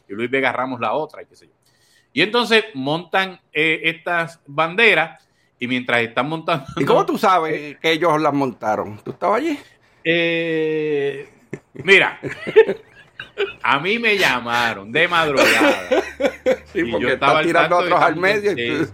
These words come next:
Speaker 2: tírate
Speaker 1: sí, bueno.
Speaker 2: también.
Speaker 1: No, lo, lo, lo zumbamos. Y de hecho,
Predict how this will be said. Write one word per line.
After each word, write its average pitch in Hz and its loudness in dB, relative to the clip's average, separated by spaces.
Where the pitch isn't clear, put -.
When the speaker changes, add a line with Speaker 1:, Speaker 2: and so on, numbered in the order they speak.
Speaker 2:
tírate 190 -2
Speaker 1:
sí, 123 -2
bueno. 143 0
Speaker 2:
también. 160 -4
Speaker 1:
No, 175 0
lo, 170 -4
lo, 135 -4
lo 135 -4
zumbamos. 165 -6
Y 156 -4
de 147 0
hecho, 185 -10